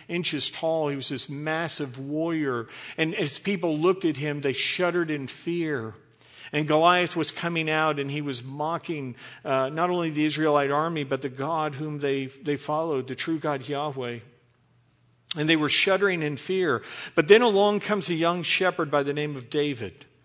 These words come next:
David was bringing supplies to his brother and to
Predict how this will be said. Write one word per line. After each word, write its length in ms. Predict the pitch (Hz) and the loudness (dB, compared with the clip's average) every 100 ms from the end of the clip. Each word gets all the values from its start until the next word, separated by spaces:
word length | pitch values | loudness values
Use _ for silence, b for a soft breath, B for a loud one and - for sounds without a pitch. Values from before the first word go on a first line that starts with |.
| b b b - | b b b 4
David 280 | 165 175 170 | 4 6 2
was 140 | 143 | 0
bringing 280 | 160 170 156 | -2 -2 -4
supplies 760 | - 143 - 160 165 156 143 | -6 -6 -2 0 2 0 -2
to 120 | - 143 | -4 -4
his 160 | 123 | -4
brother 460 | 123 143 151 147 131 | 0 2 4 2 0
and 180 | 131 | -2
to 140 | 123 | -4